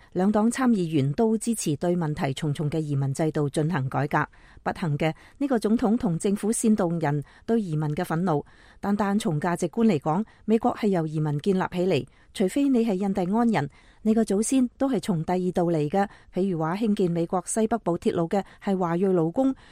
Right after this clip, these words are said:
美國從幫助建造呢個國家嘅移民嗰度得到巨大嘅利益。我哋係個移民嘅國家，呢個係美國嘅一部分。從經濟角度嚟睇，我哋嘅移民制度幾十年嚟都冇進行改革，冇一個全面嘅改革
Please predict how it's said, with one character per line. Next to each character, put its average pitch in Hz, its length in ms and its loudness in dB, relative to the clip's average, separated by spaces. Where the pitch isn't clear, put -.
美 175 120 0
國 196 120 -2
從 175 220 -2
幫 226 200 2
助 185 160 0
建 190 180 -2
造 180 160 0
呢 208 140 0
個 208 140 0
國 196 200 -2
家 233 140 -2
嘅 202 60 -2
移 156 160 -2
民 147 180 0
嗰 175 120 -2
度 175 180 0
得 - 160 -4
到 180 120 0
巨 156 200 0
大 147 140 -2
嘅 151 140 -2
利 147 180 0
益。 190 180 2
我 262 100 0
哋 247 200 2
係 214 120 -2
個 226 140 2
移 170 160 -2
民 160 200 -2
嘅 202 120 -4
國 202 260 -2
家， 247 220 0
呢 226 100 -2
個 220 100 0
係 202 100 0
美 160 180 -2
國 185 160 -2
嘅 185 100 -4
一 214 120 0
部 160 180 -2
分。 160 260 -2
從 190 280 0
經 285 180 0
濟 196 220 0
角 208 120 -2
度 160 120 -2
嚟 143 120 -2
睇， 156 280 0
我 175 100 -2
哋 175 120 -2
嘅 160 100 -2
移 147 140 -4
民 143 180 -2
制 170 160 -2
度 160 220 0
幾 156 160 -2
十 - 180 0
年 143 220 0
嚟 135 180 -2
都 254 100 -2
冇 170 220 2
進 175 240 -2
行 135 160 -4
改 143 220 -2
革， 156 200 -2
冇 160 140 0
一 214 120 2
個 175 180 0
全 170 200 -2
面 147 160 -4
嘅 165 140 -2
改 151 160 -2
革 170 120 -2